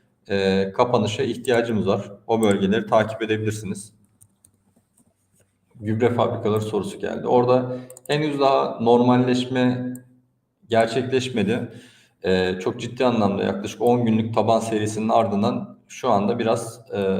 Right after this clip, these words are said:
dengelenme durumu var. Ee, eski seviyelerine ne zaman gelebilir,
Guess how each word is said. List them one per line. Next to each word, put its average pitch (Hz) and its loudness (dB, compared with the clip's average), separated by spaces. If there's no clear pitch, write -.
dengelenme 113 0
durumu 98 -2
var. 123 -2
Ee, - -16
eski - -6
seviyelerine 120 4
ne 123 2
zaman 120 2
gelebilir, 98 0